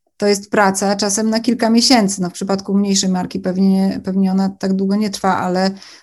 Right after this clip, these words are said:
to jest tak, jak przygotowujesz, czy tam wcześniej się przygotowywało strategie, e, biznesowe normalne, to, to dzisiaj mamy ten moment,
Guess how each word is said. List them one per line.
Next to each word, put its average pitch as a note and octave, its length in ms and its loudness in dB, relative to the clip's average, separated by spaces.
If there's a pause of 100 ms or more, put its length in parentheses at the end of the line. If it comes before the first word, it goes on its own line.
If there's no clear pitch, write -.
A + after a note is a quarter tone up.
to G#3 100 -4
jest G#3 400 0 (680)
tak, A3+ 140 2
jak A3+ 100 2
przygotowujesz, G#3+ 760 -2
czy G3+ 120 -8
tam G3 140 2
wcześniej G#3 360 -4
się G3 120 -4
przygotowywało G3 640 -2
strategie, F#3+ 1000 -2 (100)
e, F3+ 460 -4 (140)
biznesowe G3+ 640 2
normalne, F#3 520 0
to, G3+ 100 -6 (180)
to G#3+ 120 -2
dzisiaj G3+ 480 0
mamy F#3 240 0
ten F#3+ 180 0
moment, F3+ 600 -2